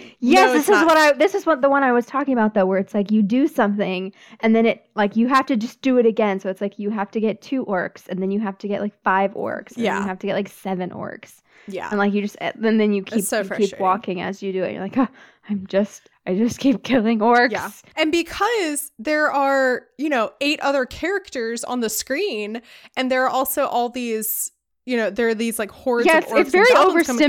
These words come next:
Speaker 1: overstimulating.
Speaker 2: Sometimes
Speaker 1: Like,
Speaker 2: I'm like, "I don't know where my
Speaker 1: there's
Speaker 2: character
Speaker 1: friendly
Speaker 2: is.
Speaker 1: fire. There's,
Speaker 2: <laughs> I don't
Speaker 1: you're,
Speaker 2: know who
Speaker 1: you're
Speaker 2: he is.
Speaker 1: killing
Speaker 2: Where,
Speaker 1: your own
Speaker 2: where am
Speaker 1: people.
Speaker 2: I?" Oh my God. Um, also super frustrating. Anytime I would, like, pull out Aragorn,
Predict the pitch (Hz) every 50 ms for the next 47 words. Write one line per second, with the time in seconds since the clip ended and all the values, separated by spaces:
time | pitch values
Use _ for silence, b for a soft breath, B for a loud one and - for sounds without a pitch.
0 | 285 311 277 226 196 185 - - - 508 - - 415 392 254 247 254 247 269 285
1 | 294 302 294 285 - - - 294 302 440 403 311 311 294 269 214 254 262 277 285
2 | 285 285 269 262 269 330 285 254 240 - 320 311 302 285 247 - 247 240 254 247
3 | 196 170 170 - - 220 240 233 269 247 226 214 - - - - - 294 226 -
4 | 262 285 294 294 302 269 269 269 262 262 247 233 226 233 233 247 254 277 269 262
5 | 247 247 233 262 - 214 214 214 214 220 220 b b b b - 220 220 208 202
6 | 190 170 - - - B B B B B B B B B _ - 247 254 240 233
7 | 214 - _ _ 254 269 302 339 - - 359 392 381 - - 302 294 - 285 277
8 | - 247 226 - - - 240 220 220 214 - _ _ - 247 254 269 294 302 -
9 | - 269 247 247 254 262 277 294 - - 214 226 226 226 226 214 214 208 208 202
10 | - - 220 220 196 202 202 190 190 - - _ - - - 262 247 240 233 226
11 | - - 190 196 190 185 208 226 220 269 269 285 285 302 311 330